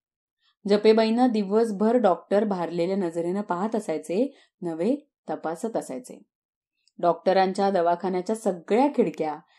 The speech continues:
जपेबाईंचं रूप डॉक्टरांना दाखवत. केस हे आपलं वैभव आहे हे जपेबाईंना माहिती आहे का? हसावं डॉक्टरांच्या मनात यायचं.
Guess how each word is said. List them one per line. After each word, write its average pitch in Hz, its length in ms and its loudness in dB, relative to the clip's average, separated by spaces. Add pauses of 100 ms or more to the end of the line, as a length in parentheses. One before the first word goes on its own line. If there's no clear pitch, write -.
(220)
जपेबाईंचं 185 640 0
रूप 170 300 -6 (280)
डॉक्टरांना 156 600 -4
दाखवत. - 500 -10 (1200)
केस 269 360 2
हे 285 60 2
आपलं 262 320 4
वैभव 220 440 2
आहे 165 420 -2 (300)
हे 220 60 2
जपेबाईंना 208 560 0
माहिती 226 420 2
आहे 277 100 2
का? 175 280 -8 (760)
हसावं 165 560 -6 (540)
डॉक्टरांच्या 175 640 -2
मनात 160 300 -2
यायचं. 156 360 -6